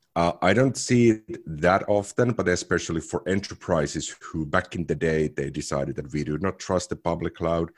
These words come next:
We want to host all the code locally. They might still be, and they can be, can be running those for the future and for the time being, quite comfortably.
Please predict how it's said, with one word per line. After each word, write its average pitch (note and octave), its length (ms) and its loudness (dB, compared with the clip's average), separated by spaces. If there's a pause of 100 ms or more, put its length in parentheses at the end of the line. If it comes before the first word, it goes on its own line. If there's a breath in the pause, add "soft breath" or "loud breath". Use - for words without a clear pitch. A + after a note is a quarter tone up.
(280 soft breath)
We D#2+ 120 0
want E2 240 -2
to D#2+ 140 -6
host D2 260 -4
all F2+ 240 2
the G2 80 -2
code D2 260 -4
locally. D#2 540 -2 (400 loud breath)
They A2+ 160 6
might A2 240 2
still E2+ 260 0
be, F2 520 4
and E2 240 -2
they D#2+ 140 2
can A2+ 360 0
be, D2 320 -2 (140)
can G#2+ 180 2
be F2 140 2
running D2+ 400 0
those C#2+ 400 -2 (140)
for E2+ 300 0
the D#2 80 -4
future F2+ 440 0
and D2 120 -6
for D2 180 -6
the C2+ 100 -14
time C#2+ 320 -6
being, D2+ 420 -2 (380)
quite D#2 180 -2 (100)
comfortably. C#2 480 -2